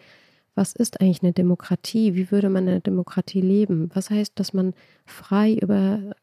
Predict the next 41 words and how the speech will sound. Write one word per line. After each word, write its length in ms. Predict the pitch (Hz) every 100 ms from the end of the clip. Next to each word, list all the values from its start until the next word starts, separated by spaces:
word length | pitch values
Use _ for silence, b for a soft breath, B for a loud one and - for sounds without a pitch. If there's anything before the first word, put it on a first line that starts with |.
| _
Religion, 680 | - 180 - - 196 208 202
über 180 | 175 190
Geschichte 460 | - - 202 -
nachdenken 800 | 185 185 208 - 185 156 - 160
darf? 360 | 151 151 151 - b b b b b b
Im 320 | 175 165 175
Normalfall 680 | 175 180 175 214 220 202 196
würde 160 | 185 180
sich 220 | 175 -
kein 300 | - 214 226
Verlag 440 | - 170 175 -
freuen, 400 | - 196 196 190
wenn, 300 | 190 175 180
das 220 | 190 170 160
ist 180 | -
das, 220 | 156 - 180
was 100 | 160
ich 140 | -
meine 220 | 170 170
mit, 180 | 156 156
das 260 | 160 - - _
weiß 200 | 165 -
nicht, 140 | 160
wie 80 | 175
gefährlich 380 | 175 - 202 202
die 140 | -
Antwort 260 | 196 - -
ist. 180 | 196 b b b b _
Im 80 | 190
Normalfall 520 | 190 190 214 - 190
würde 140 | 185 185
sich 200 | 180 -
kein 280 | 202 220
Verlag 420 | 226 190 185 185 -
freuen, 440 | - 196 190 202
wenn 120 | 180
er 120 | 175
sieht, 200 | 170 190
dass 140 | 190 -
seine 240 | 180 180
Bücher 560 | 165 190 185 180 180